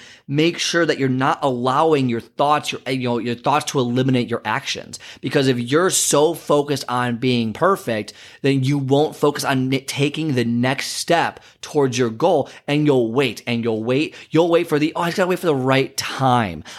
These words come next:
I gotta wait for the right time to do this. I, I, it's gotta be perfect. It's gotta be thi-, it gotta," no, it doesn't. Just get going. It's, you're never gonna have the right amount of money. It's never gonna be the right time. You're never gonna feel great.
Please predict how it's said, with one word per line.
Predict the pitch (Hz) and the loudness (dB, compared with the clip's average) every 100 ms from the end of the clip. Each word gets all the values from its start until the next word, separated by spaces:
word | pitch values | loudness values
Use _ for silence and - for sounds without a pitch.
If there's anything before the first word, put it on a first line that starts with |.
| - | -2
I | 143 | 2
gotta | 165 | 2
wait | 175 | 2
for | 165 | 2
the | 139 | 2
right | 135 135 139 - - | 4 4 0 -4 -14
time | - 147 135 131 | -8 -2 0 2
to | 120 | 0
do | 117 117 | 0 0
this. | 98 101 | 0 -2
I, | |
I, | 131 - 147 | -2 -2 -4
it's | 139 | -2
gotta | 175 | -4
be | 170 - | -4 -12
perfect. | - - 143 127 95 110 | -16 -6 -6 -6 -10 -8
It's | |
gotta | 120 147 | -4 -2
be | 165 | -2
thi-, | 135 151 | 0 0
it | 120 | 0
gotta," | 120 143 143 - 165 | 0 -2 -2 -10 -2
no, | 185 | 0
it | 196 | 2
doesn't. | 175 185 120 - - - | 2 0 -2 -8 -18 -2
Just | 170 170 180 - _ _ 143 | 0 2 -2 -6 _ _ -4
get | 127 160 151 - _ - | 0 2 0 -6 _ -8
going. | 127 170 160 147 | 2 2 2 -2
It's, | 139 156 | -4 -4
you're | 139 139 | -2 2
never | 131 143 185 | 2 2 2
gonna | 208 190 | 2 2
have | 185 | 2
the | 170 | 4
right | 160 | 4
amount | 165 170 | 4 2
of | |
money. | 143 107 117 - - | -2 -2 -6 -10 -10
It's | 135 131 | -8 -4
never | 143 143 143 180 | -2 0 0 0
gonna | 196 | 0
be | 185 | 2
the | 185 | 2
right | 175 175 | 2 0
time. | 127 113 117 - - | -2 -2 -4 -8 -2
You're | 151 | 0
never | 160 180 220 | 2 2 2
gonna | 202 170 131 | 2 2 0
feel | - - - 202 311 185 | -6 -10 -2 2 2 2
great. | 127 117 113 101 - - - | -2 -2 -2 -4 -8 -10 -10